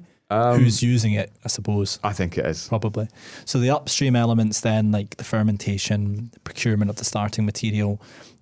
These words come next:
Speaker 2: that's all scalable. You can just, there's, there's a bigger fermenters and
Speaker 1: Yeah, no, so, so th-, there's some constraints there. I think,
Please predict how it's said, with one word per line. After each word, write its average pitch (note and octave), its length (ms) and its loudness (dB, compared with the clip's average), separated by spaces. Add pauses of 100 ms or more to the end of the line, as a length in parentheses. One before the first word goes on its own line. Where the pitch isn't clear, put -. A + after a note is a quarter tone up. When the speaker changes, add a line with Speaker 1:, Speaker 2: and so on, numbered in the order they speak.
Speaker 2:
that's A2+ 320 -2
all A2 500 0 (120)
scalable. C3+ 640 0 (180)
You A#2 80 -4
can A2+ 140 0
just, - 280 -4
there's, A#2+ 200 0
there's B2 240 2
a C#3+ 140 2 (200)
bigger A2 240 -2
fermenters G#2 640 0
and G2 260 -4 (280)
Speaker 1:
Yeah, C#3+ 180 6
no, C#3 240 6
so, B2 260 4
so A#2 600 0 (260)
th-, C#3 220 2
there's C#3 180 4
some A#2+ 140 2
constraints A2+ 500 0
there. F#2 120 0
I E2+ 120 0
think, G2 420 -4